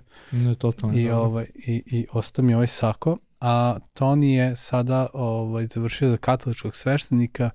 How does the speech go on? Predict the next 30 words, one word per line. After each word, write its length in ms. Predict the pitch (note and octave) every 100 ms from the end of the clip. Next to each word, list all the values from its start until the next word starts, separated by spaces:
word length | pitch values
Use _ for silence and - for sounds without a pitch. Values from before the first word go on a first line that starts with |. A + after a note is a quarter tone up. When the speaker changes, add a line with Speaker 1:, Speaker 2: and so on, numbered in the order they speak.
| - - - - - - -
Speaker 2:
i, 380 | - C3+ C#3+ C#3+ -
a, 600 | E3+ A#2 A2+ A2+ A2+ A2+ -
iz 140 | D3 B2
Sahvara 600 | - B2+ - C3+ B2 G#2
je, 160 | G2 G2+
a, 40 | - - - C#3+
Speaker 1:
Aha, 280 | A#2 D#3 F3
da, 120 | E3+
Speaker 2:
ali, 120 | D#3
Speaker 1:
spomenuo 340 | A2+ C3+ A#2+ A#2
Speaker 2:
da, 100 | A2
Speaker 1:
si 160 | -
mi 120 | G#2
ga. 100 | A#2 B2+
Speaker 2:
ali 200 | A#2+ A#2+
sad 240 | - C3
živi 300 | B2 B2 B2
na 100 | A#2
Visu 480 | G2+ G2+ - - A#2+
i 120 | B2
Speaker 1:
Mhm. 120 | A2+
Speaker 2:
tamo 280 | A#2 A2 G#2
je, 220 | G2+ G2+ - -
tamo 260 | - G#2+ G#2
je, 160 | G#2+
Speaker 1:
A, 60 | G#2
Speaker 2:
ovaj, 300 | G2+ G2+ G2+
Speaker 1:
super, 20 |
super. 220 | G#2 A2+ A2
Speaker 2:
sveštenik. 480 | G#2+ A#2 A2 -